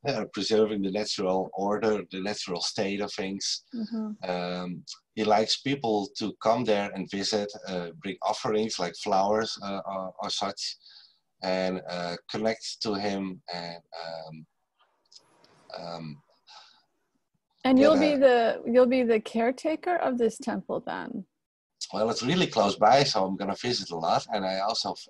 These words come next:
Speaker 1: uh, feel I, I, I'm gonna go there to, uh, uh, clean the spot up if necessary.
Speaker 2: Uh-huh. So you were talking about the column of light. I interrupted you.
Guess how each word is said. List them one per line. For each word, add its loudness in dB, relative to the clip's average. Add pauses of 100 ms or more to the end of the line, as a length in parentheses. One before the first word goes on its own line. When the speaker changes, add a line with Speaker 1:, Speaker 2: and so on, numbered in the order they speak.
Speaker 1:
uh, -6
feel -6
I, -4
I, -6 (380)
I'm -6
gonna -4
go -2
there -4
to, -8 (120)
uh, -8
uh, -14 (100)
clean -4
the -6
spot -2
up 0 (120)
if -10
necessary. -2 (500)
Speaker 2:
Uh-huh. -4 (1300)
So 0
you 8
were 6
talking 4
about 6
the 2
column 2
of 0
light. 0
I -2
interrupted -4
you. -6